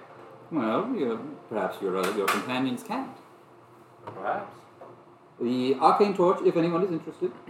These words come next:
Speaker 1: <clears throat> is, um, a mi-, more minor enchantment, three hundred fifty gold pieces. We also have a very interesting thing, especially if you all look of the adventuring sort.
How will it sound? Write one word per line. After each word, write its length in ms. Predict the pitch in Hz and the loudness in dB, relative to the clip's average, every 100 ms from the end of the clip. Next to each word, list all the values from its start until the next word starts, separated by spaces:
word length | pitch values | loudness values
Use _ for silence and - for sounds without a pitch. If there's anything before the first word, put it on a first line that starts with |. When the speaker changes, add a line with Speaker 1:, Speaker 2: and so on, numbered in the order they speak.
| - | -10
Speaker 1:
<clears throat> 300 | 170 - - 135 | -10 -10 -2 4
is, 400 | 131 127 127 - - | 6 4 -2 -10 -4
um, 600 | 113 107 107 104 101 - - - | 0 2 0 -2 -8 -12 -20 -4
a 60 | 226 | -2
mi-, 760 | 226 226 220 - 254 269 208 175 | -2 -8 -12 -8 -2 2 4 4
more 140 | 247 | 2
minor 280 | 156 120 113 | 2 2 2
enchantment, 480 | 101 98 101 123 - | -2 -4 -6 -6 2
three 120 | 202 | 4
hundred 240 | 185 165 139 | 6 2 -2
fifty 220 | 139 113 | -4 -2
gold 180 | 98 85 | -2 -2
pieces. 100 | - - - - - _ _ _ - _ _ - - - | -8 -20 -20 -20 -20 _ _ _ -20 _ _ -20 -12 4
We 120 | 165 | 4
also 380 | 165 180 180 165 | 6 4 4 4
have 540 | 147 135 143 220 214 - | 4 4 6 4 -2 -8
a 100 | 107 | -8
very 320 | 92 131 135 | 0 2 4
interesting 380 | 107 104 - 98 | 2 -4 -10 -12
thing, 180 | 98 123 | -8 -10
especially 460 | 180 117 - 107 104 | -4 -4 -2 0 0
if 80 | 101 | -2
you 140 | 131 127 | -2 2
all 160 | 107 | 2
look 200 | 104 104 - - - - - - | 2 0 -4 -20 -20 -20 -20 -8
of 200 | 107 95 | -6 -6
the 200 | 101 98 | -8 -6
adventuring 760 | 104 - 123 117 - 107 104 104 | -6 0 0 0 -2 -2 -2 -6
sort. 460 | - - 101 120 | -8 -2 -2 -2